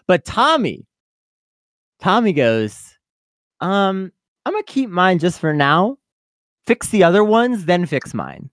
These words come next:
just in case." And evil Billy is like, mm, he's, like, frustrated, but he doesn't wanna blow his cover. So he's just like, "Yeah, okay, sure." And, like, they move on. But, like, Tommy's still got the communicator. And that allows him to start, like, basically foiling this plot of the evil Billy and, like, figuring out what's going on.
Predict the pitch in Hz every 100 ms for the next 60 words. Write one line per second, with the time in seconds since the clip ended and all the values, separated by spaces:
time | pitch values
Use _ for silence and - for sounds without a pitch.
0 | - 277 262 262 247 170 - - _ _
1 | - 151 156 156 165 170 143 151 156 139
2 | 120 127 110 101 _ _ _ _ _ -
3 | 120 127 127 131 131 127 127 160 143 139
4 | - 156 151 196 190 185 151 143 147 156
5 | 147 113 131 131 117 147 113 107 - 113
6 | 113 127 113 - 202 185 151 147 - 143
7 | 127 123 - 165 117 92 _ _ _ -
8 | 113 113 107 120 113 117 110 113 110 113
9 | 113 110 - 156 180 151 - 160 139 127
10 | - - 117 123 117 - 98 87 92 -
11 | _ _ _ - 127 151 170 143 139 135
12 | 117 170 156 127 - 123 120 - 104 92
13 | 120 117 131 - 107 - 135 135 123 113
14 | 107 101 _ 131 123 98 107 98 104 107
15 | 104 92 110 107 101 98 101 87 - 110
16 | 107 104 104 98 - 104 101 107 107 95